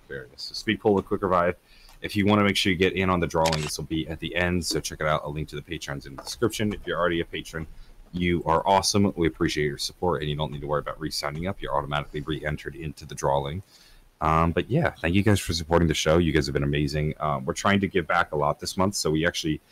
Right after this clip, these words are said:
I've been talking to some people who do some really interesting zombie stuff, and, uh, they are gonna help us out with this project of giving back to you guys as we kinda promote this Patreon over the next month and get us back to where we were. So thank you for your help. I hope,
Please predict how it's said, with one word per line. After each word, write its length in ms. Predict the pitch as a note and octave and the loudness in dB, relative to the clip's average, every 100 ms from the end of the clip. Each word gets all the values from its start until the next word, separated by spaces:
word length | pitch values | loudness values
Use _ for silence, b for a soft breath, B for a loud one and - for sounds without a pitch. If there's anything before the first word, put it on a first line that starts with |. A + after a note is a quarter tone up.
| b b - | b b 2
I've 100 | G2 | 4
been 160 | F#2 | 4
talking 320 | - F#2+ G#2+ F2+ | 6 4 4 2
to 60 | |
some 240 | - D#2+ D2 | 2 0 0
people 260 | G2+ E2+ D#2+ | -2 -4 -4
who 200 | E2 D2 | -4 -4
do 180 | - E2 | -2 -4
some 200 | D#2+ D2+ | -2 0
really 260 | A2 G#2+ | 2 2
interesting 360 | D#2+ - - D2 | 0 -2 -6 -6
zombie 320 | C#2+ D2 D2 | -2 -2 -2
stuff, 340 | - - A#1+ - - | -4 -4 -6 -8 -12
and, 280 | C#2+ C2+ C2 | -8 -6 -4
uh, 260 | C2 A1+ A1 _ b b b b - | -4 -4 -6 _ b b b b -4
they 300 | D#2+ E2+ E2 | 2 6 6
are 220 | D2+ D#2 D2+ | 4 4 4
gonna 240 | E2 D#2 | 0 -2
help 220 | - D2+ | -2 -4
us 160 | D#2 D#2+ | -2 -2
out 160 | D2 D2 | -2 -4
with 120 | - | -10
this 180 | D2 - | -6 -6
project 440 | - D2+ C#2+ - D2 | -2 0 0 -2 -6
of 100 | C2 | -4
giving 240 | D2+ D2+ | -2 -2
back 220 | C#2+ C2 | -2 -4
to 100 | - | -6
you 60 | D#2 | -2
guys 240 | D2+ D2 | -2 -2
as 160 | D2+ - | -8 -10
we 240 | D2+ C#2+ - _ | -10 -10 -14 _
kinda 140 | E2 D2 | -4 0
promote 320 | E2+ D#2+ - | 2 2 2
this 140 | D2 | -4
Patreon 420 | - D#2+ - E2+ | -2 -2 2 2
over 140 | D#2+ D#2+ | 2 2
the 80 | E2 | 0
next 220 | E2 - | -2 0
month 160 | F2+ F#2+ | 0 2
and 80 | E2 | 0
get 100 | C#2+ | 0
us 80 | - | -2
back 220 | - C2 | -8 -8
to 80 | D2 | -6
where 120 | C#2+ | -4
we 100 | C2+ | -4
were. 240 | C#2+ G2+ C#3 _ b b b b _ _ | -2 -2 -4 _ b b b b _ _
So 800 | - - G2+ F2 F2 E2+ E2 D2+ | -2 0 4 4 6 6 4 2
thank 200 | F#2 E2+ | 0 -2
you 60 | - | -2
for 80 | D2+ | 0
your 120 | C#2+ | 0
help. 280 | B2 D3+ - B B B - - | 2 2 0 B B B -20 -8
I 40 | |
hope, 240 | D#2+ F2 | 0 0